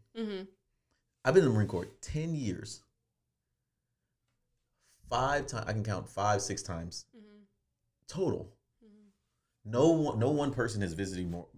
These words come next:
Speaker 2: me more than, I wanna say, three times.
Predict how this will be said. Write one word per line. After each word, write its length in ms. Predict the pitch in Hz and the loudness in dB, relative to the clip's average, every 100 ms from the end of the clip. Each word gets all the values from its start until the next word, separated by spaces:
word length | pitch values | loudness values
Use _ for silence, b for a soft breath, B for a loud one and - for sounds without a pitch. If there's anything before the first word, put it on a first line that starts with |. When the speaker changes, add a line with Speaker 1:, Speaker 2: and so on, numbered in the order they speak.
| - | -20
Speaker 2:
me 200 | 95 90 85 | -18 -16 -16
more 180 | 87 87 | -16 -18
than, 120 | 82 82 78 _ _ _ _ _ _ - | -18 -20 -20 _ _ _ _ _ _ -20
I 20 | |
wanna 180 | 87 87 | -20 -16
say, 140 | - | -14
three 220 | - 85 | -12 -14
times. 460 | 85 - - _ | -16 -20 -20 _